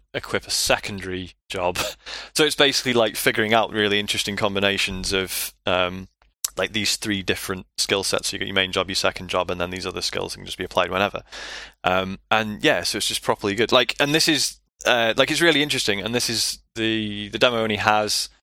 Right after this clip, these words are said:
about a third of the available classes in it. Um, so yeah, it's just been really enjoying that. Like, there's no story in the demo at all. It's like you go and talk to a guy, and it's just the usual shit. "Oh,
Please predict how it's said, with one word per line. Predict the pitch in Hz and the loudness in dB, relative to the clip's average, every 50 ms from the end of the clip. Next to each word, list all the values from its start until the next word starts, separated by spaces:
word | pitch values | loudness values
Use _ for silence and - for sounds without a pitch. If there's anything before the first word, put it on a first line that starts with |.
| _ - | _ -8
about | - - 107 - | -2 0 0 0
a | 98 | 0
third | - - - - 120 127 135 147 156 143 - - - | -2 -4 0 2 2 2 2 2 0 -2 -4 -6 -8
of | - 127 - - | -8 -8 -6 -4
the | 135 131 127 | -4 -2 -2
available | 123 123 127 131 131 135 131 135 139 135 | -2 0 0 0 0 -2 -2 -4 -4 -2
classes | - - 143 143 - - 156 151 139 - - - - _ _ _ | 0 2 2 2 0 -2 -4 -4 -2 -4 -4 -6 -10 _ _ _
in | - 139 151 | -2 0 0
it. | 151 - - _ _ _ _ - | 0 0 -2 _ _ _ _ -4
Um, | - 104 104 104 104 101 101 101 - _ _ _ _ _ _ _ _ - | -2 0 0 0 0 -2 -6 -8 -10 _ _ _ _ _ _ _ _ -6
so | - - - - | -6 -4 -2 -2
yeah, | - 147 | -2 -4
it's | 139 - | -4 -4
just | - - - - - | -4 -4 -4 -6 -8
been | 127 127 123 120 - | -10 -12 -12 -12 -12
really | - 120 123 123 123 120 120 | -6 -4 -2 0 0 0 -2
enjoying | 117 117 120 120 117 123 | -2 -2 -2 -2 0 2
that. | 143 143 - | 2 4 4
Like, | - 127 127 | 4 4 4
there's | 151 147 - | 2 2 2
no | 175 180 165 | 2 2 2
story | 151 - - - 175 170 175 165 139 120 | 2 0 0 2 2 4 4 4 4 2
in | 117 | 2
the | 117 113 | 2 4
demo | 117 139 135 131 113 | 4 4 4 2 2
at | 90 | 2
all. | 117 135 123 110 | 2 2 2 0
It's | 101 - - | 0 0 0
like | 117 110 | 0 2
you | 82 123 123 | 2 0 0
go | |
and | 117 113 - | 0 0 0
talk | 127 120 107 | 0 0 0
to | - 110 | -2 0
a | 107 | 4
guy, | 117 117 113 107 101 | 6 6 6 6 4
and | 101 101 98 101 | 2 0 0 -2
it's | - - | -4 -4
just | - - - - | -4 -4 -6 -6
the | - 104 | -4 -4
usual | 101 104 104 98 101 104 101 101 101 | -4 -4 -4 -4 -4 -4 -4 -2 -2
shit. | 101 - - - 110 - - | -2 0 2 4 4 4 4
"Oh, | 117 123 120 117 113 107 | 4 4 4 2 0 -2